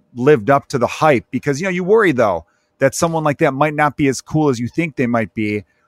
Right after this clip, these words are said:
but he has been. But I brought up the, how he was cooler to your friends.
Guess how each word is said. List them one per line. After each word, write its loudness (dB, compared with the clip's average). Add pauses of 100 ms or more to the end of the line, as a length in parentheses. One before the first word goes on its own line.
(260)
but 4
he 0
has 2
been. -2 (200)
But 2
I 6
brought 4
up 2
the, 2
how -2
he 0
was -4
cooler -4
to -4
your -4
friends. -6